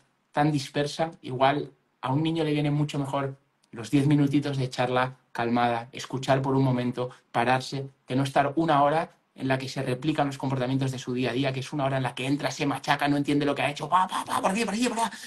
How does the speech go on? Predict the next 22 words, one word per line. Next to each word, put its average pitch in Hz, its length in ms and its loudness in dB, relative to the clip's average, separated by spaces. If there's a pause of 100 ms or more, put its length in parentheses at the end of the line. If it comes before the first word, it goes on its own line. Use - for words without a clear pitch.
(140)
por 233 120 -4
no 233 40 -4
sé 214 80 -4
qué, 262 240 -2
y 147 80 -8
sale 156 220 2
del 139 120 -4
entreno. 143 420 -4 (440)
Calma, 196 520 0
darle 147 280 -2
valor 139 220 2 (280)
a 135 100 2
las 131 180 -4
pausas 175 560 -2
y 135 80 -12
darle 131 480 -4 (320)
valor 127 340 2
a 135 40 2
escuchar 131 340 -2
a 123 40 2
la 120 60 2
gente, 135 420 -2